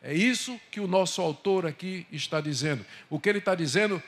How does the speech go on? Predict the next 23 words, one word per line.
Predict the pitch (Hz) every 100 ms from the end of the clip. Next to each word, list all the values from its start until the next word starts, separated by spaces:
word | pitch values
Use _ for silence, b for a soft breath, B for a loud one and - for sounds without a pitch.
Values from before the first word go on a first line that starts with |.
| -
aos | 165
seus | - 208 190
leitores | 185 170 143 196 185 160
é | 175
o |
seguinte. | 143 170 135 123
Primeiro | - 165 226
ele | 233 208
disse, | 175 175 -
"Olha, | 180 160 123
olha | 135 190 247
as |
consequências | - 254 - 247 240 240 233 196
de |
vocês | 220 233 - 220 226
serem | 226 220 214
devagar | 202 185 208 190 196
para | 196
isso, | 196 -
aprender." | 190 - 196 175 131 113 - _ b b b b b b _
Depois | 165 196 233 240 214
ele | 233
disse, | 185 190 165 -